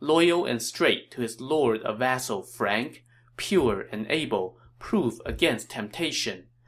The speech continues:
He faced his lord as he faced his end. Let all defectors know their degradation." After Shen Pei was executed,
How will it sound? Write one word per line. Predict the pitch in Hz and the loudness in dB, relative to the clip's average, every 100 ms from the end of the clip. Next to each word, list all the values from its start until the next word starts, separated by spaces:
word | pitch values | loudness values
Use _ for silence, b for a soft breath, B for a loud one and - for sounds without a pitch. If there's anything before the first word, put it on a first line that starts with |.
| - _ | -20 _
He | 127 | -8
faced | - - 180 180 | -4 4 4 4
his | 123 113 | -2 -4
lord | 123 139 139 156 | -2 4 4 4
as | 123 117 | 0 -4
he | 117 | -6
faced | 107 - 123 135 - | -6 0 0 0 -4
his | 135 - | -6 -4
end. | 143 110 98 - _ _ _ _ | -4 -4 -6 -14 _ _ _ _
Let | 151 160 - | 4 6 8
all | 160 151 117 | 8 10 8
defectors | 127 120 - 165 - 120 104 127 | 2 -6 2 2 2 -2 -2 0
know | 151 139 101 - - | 4 4 2 -4 2
their | 113 | 2
degradation." | 107 135 - 135 131 127 127 127 - 95 - _ _ _ _ _ _ _ _ _ _ _ _ - | 6 6 6 4 2 4 2 0 -4 -6 -12 _ _ _ _ _ _ _ _ _ _ _ _ 4
After | 160 185 135 | 4 4 -2
Shen | - 110 101 | -2 -4 -2
Pei | 190 180 | 2 4
was | 110 101 - | 4 0 2
executed, | 180 - 123 - 104 101 143 | 2 2 -6 -4 -2 2 2